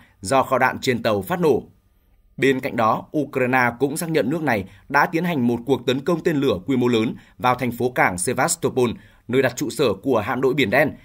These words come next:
đánh trúng hai tàu đổ bộ lớp Ropucha là Yaman và Azov, một trung tâm liên lạc hải quân và một số cơ sở hạ tầng khác. Các nhân chứng cho biết còi báo động không kích đã vang lên ở thành phố Sevastopol,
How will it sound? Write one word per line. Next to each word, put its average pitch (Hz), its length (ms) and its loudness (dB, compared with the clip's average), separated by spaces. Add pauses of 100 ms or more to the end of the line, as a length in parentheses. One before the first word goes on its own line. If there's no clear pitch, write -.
(200)
đánh 180 180 0
trúng 185 200 -2
hai 202 180 0
tàu 170 180 -2
đổ 117 100 0
bộ 127 220 2
lớp 139 280 0
Ropucha 131 580 -2 (300)
là 120 340 2
Yaman 131 320 4 (200)
và 120 220 0
Azov, 131 380 2 (380)
một 131 220 2
trung 139 180 -2
tâm 139 120 0
liên 135 140 0
lạc 123 80 2
hải 107 260 -4
quân 139 220 2 (240)
và 123 140 0
một 127 200 0
số 120 240 0
cơ 175 180 0
sở 131 260 0
hạ 101 180 -4
tầng 107 200 -4
khác. 170 240 -2 (800)
Các 143 180 2
nhân 123 160 0
chứng 120 180 -4
cho 127 140 -2
biết 156 280 0
còi 123 160 4
báo 120 160 4
động 160 240 -2
không 123 240 -2
kích 214 140 2 (260)
đã 143 180 4
vang 147 180 0
lên 139 280 0
ở 123 200 0
thành 113 140 -6
phố 113 260 -2
Sevastopol, 131 760 -2